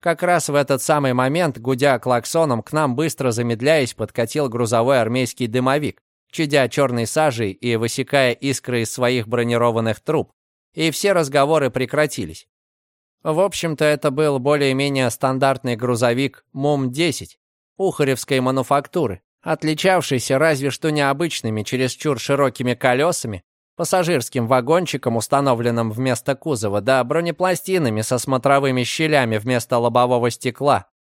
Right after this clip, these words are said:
над кургузом, закруглённым капотом, в котором находился фыркающий двигатель внешнего сгорания. Массовая грузовая машинка, именуемая в народе не иначе как «Мул»,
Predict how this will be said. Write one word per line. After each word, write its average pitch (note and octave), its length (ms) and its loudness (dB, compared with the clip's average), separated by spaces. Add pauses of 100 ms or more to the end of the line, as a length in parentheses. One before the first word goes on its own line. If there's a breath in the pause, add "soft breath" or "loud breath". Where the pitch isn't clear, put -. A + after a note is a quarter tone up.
(220)
над C#3 180 -2
кургузом, C3 640 -2
закруглённым A#2+ 720 0
капотом, C3 600 0 (160)
в - 80 -20
котором C3+ 420 0
находился C3 580 0
фыркающий C3 680 -2
двигатель B2 520 -2
внешнего A#2 520 -2
сгорания. A2 600 0 (500)
Массовая D#3+ 580 0
грузовая D3 580 2
машинка, C3+ 680 -4 (120)
именуемая C3+ 720 0
в A#2 80 -4
народе B2+ 400 2
не B2 180 0
иначе B2+ 360 0
как A#2 260 -2
«Мул», D#3+ 340 -2